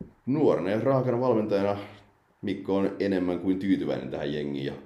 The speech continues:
odotukset ylitettiin ja vedettiin sitoutuneesti loppuun asti, ja askel kilpailutasolle on otettu lopullisesti, ja ollaan tultu jäädäksemme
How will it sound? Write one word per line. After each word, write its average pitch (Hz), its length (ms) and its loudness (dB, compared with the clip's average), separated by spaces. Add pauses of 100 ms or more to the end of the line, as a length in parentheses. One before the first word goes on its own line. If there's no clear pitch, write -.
odotukset 90 400 -2
ylitettiin 90 440 0
ja 90 100 2
vedettiin 87 580 -2
sitoutuneesti 80 920 -4 (360)
loppuun 82 480 -4
asti, 76 360 -4
ja 71 80 -2 (160)
askel - 320 -6
kilpailutasolle 92 760 0
on 90 140 -2 (260)
otettu 92 360 -2
lopullisesti, 78 720 -2
ja 73 80 -4 (680)
ollaan 78 320 -2
tultu 95 260 0
jäädäksemme 90 760 0